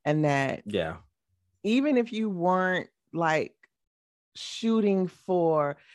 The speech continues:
Speaker 1: that tween adolescent type of audience, I think they should have shot for, like, older teens,
Speaker 2: Yeah.
Speaker 1: twenties, and the show probably would have done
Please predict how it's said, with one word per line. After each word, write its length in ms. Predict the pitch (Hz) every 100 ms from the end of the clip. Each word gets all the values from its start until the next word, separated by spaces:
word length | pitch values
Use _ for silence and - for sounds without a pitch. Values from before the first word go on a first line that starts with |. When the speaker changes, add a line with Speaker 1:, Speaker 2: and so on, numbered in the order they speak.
| _ -
Speaker 1:
that 360 | 151 143 - -
tween 880 | - 208 190 185 175 170 170 165 165 _ _ _ -
adolescent 880 | 160 170 165 160 160 160 156 143 -
type 260 | 170 160
of 120 | 151 -
audience, 800 | 143 156 151 147 143 135 - -
I 100 | 156
think 380 | 147 180 175 -
they 140 | 160
should 300 | 156 - 165
have 360 | 151 139 135 139
shot 460 | - 160 139 -
for, 400 | - 147 139 131
like, 420 | 123 127 113 - - _ _ _ _ _ _ -
older 340 | 175 185 185
teens, 720 | 180 220 196 185 180 185 180 - - _ -
Speaker 2:
Yeah. 220 | - 202
Speaker 1:
twenties, 680 | 190 180 175 175 175 - _ _ _ _ _ _ -
and 400 | 170 160 156 151
the 80 |
show 380 | 151 - 185 160
probably 840 | 160 - 220 240 262 262 226 240 226
would 220 | 196 190
have 220 | 180 165
done 720 | 160 160 156 151 147 147 147